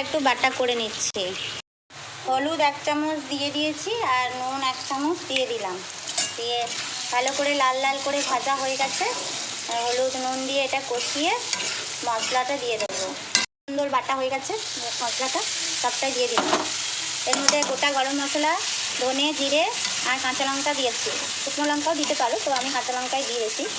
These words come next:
তাই কাঁচা লঙ্কাই দিলাম। তো মশলাটা ভালো করে কষিয়ে নিই, কষিয়ে নিয়ে যেমন মাছের ঝোল করে ঠিক সেরকম।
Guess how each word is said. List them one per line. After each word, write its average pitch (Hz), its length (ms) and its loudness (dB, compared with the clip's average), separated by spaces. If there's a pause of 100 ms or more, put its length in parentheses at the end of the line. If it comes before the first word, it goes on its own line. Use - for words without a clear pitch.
(220)
তাই 247 160 0
কাঁচা 226 220 0
লঙ্কাই 240 300 0
দিলাম। 202 180 -2 (340)
তো 233 40 -2 (140)
মশলাটা 247 340 0 (100)
ভালো 240 180 2
করে 254 200 2
কষিয়ে 262 340 0
নিই, 440 100 2 (540)
কষিয়ে 262 360 2
নিয়ে 320 140 2 (340)
যেমন 294 280 4
মাছের 330 300 2
ঝোল 330 220 4
করে 302 140 4 (120)
ঠিক 330 180 0
সেরকম। 277 360 0